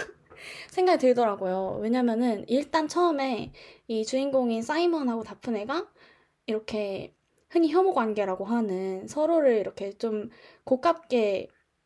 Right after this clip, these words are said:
보는 그런 관계로 시작을 합니다. 그래서 이제, 어, 정말 사랑해서가 아니라 서로의 이익을 위해서 일종의 계약연애 내지는 위장연애를 시작을 하게 되죠. 근데 이제 언젠가부터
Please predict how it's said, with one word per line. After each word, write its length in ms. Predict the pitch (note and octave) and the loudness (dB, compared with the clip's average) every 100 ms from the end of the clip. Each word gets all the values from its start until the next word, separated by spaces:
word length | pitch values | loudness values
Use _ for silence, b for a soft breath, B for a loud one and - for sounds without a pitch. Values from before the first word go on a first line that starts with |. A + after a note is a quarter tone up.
| _ _ _ _ _ _ _ | _ _ _ _ _ _ _
보는 360 | B3 A#3+ F3+ - _ _ _ _ _ _ | 0 2 0 -6 _ _ _ _ _ _
그런 340 | C4 C#4+ C4 | 2 2 0
관계로 360 | A3+ A#3 A#3 A3 | 0 0 0 0
시작을 280 | C4 A#3+ A#3 | -2 0 2
합니다. 380 | B3+ A3 - _ b b b | 2 0 -6 _ b b b
그래서 200 | - B3 | -4 0
이제, 340 | G#3+ A3 G#3+ - b b b b _ | 0 2 2 0 b b b b _
어, 320 | A3 G#3+ G#3+ A3+ | -2 0 0 0
정말 300 | B3+ C#4 D4 | -2 0 0
사랑해서가 500 | E4 F4+ E4+ C4 F#3 | 2 4 4 0 -4
아니라 380 | F#3 A3+ G#3 - | -4 -4 -6 -8
서로의 400 | - F4 E4+ A#3 | -2 4 4 4
이익을 440 | A#3 D4 C#4+ G#3+ | 0 -2 2 2
위해서 460 | F#3+ F#3 F#3+ D#4+ F#4+ _ _ _ _ _ _ _ _ | 2 -2 -2 -6 -6 _ _ _ _ _ _ _ _
일종의 380 | D4 D#4+ E4 D4 | -4 -2 0 0
계약연애 720 | - A3 B3 G3+ G3 D#4 - | 0 0 2 0 -2 -4 -4
내지는 360 | A3 A3 B3+ G#3+ | -4 2 2 2
위장연애를 760 | A#3 E4 D#4+ G#3+ G#3+ A#3+ A3 | 2 2 2 0 0 -2 -2
시작을 240 | A3 B3+ A3+ | -2 -2 -4
하게 200 | C#4 A#3+ | -4 -4
되죠. 340 | F#3 - - _ b b b _ | -4 -8 -14 _ b b b _
근데 220 | B3+ B3 | 4 4
이제 360 | G#3+ C#4+ E4+ - | 6 4 2 0
언젠가부터 920 | A#3 C4 E4 D#4 A3 - C#4 A#3+ - | -2 2 2 2 -2 -4 2 2 2